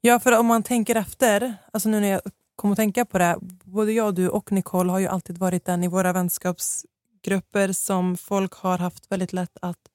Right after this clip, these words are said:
kunna liksom luta sig mot våra axlar, öppna upp sig för oss. Och jag tror att vi har byggt en sån styrka och varit tvungna att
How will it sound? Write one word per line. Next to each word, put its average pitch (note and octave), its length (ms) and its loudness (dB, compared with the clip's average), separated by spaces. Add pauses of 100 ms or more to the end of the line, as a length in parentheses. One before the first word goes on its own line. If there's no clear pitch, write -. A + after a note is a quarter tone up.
(100)
kunna F3+ 320 2
liksom F#3 380 -2 (260)
luta G#3 280 0
sig G3+ 160 -2
mot F#3+ 240 -2
våra F#3+ 120 -2
axlar, G3+ 560 0 (200)
öppna G3 260 -2
upp G3+ 120 -2
sig G#3 180 -2
för G3+ 200 -2
oss. G3+ 400 -2 (180)
Och G3 240 -2
jag G#3 180 -4
tror G3 200 -4
att F#3+ 120 -4
vi F#3+ 280 0
har F3+ 480 -2 (240)
byggt G#3+ 280 -2
en G3+ 80 2
sån G3 220 2
styrka F#3+ 680 -2
och - 180 -6 (200)
varit F#3+ 220 -4
tvungna G3 460 -2
att F#3 180 -6